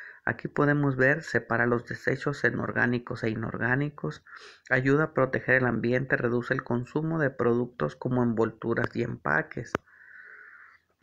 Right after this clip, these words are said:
Dos medidas para cuidar el ambiente: usar pilas recargables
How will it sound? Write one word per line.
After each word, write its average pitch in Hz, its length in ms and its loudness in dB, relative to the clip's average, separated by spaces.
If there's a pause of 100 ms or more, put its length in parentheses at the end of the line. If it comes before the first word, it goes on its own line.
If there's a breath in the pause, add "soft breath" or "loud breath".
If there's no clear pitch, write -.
(300)
Dos 135 380 2
medidas 147 500 2
para 123 480 0 (140)
cuidar 120 380 4
el 120 120 2
ambiente: 127 800 -4 (580)
usar 123 460 0
pilas 113 320 2
recargables 123 1000 0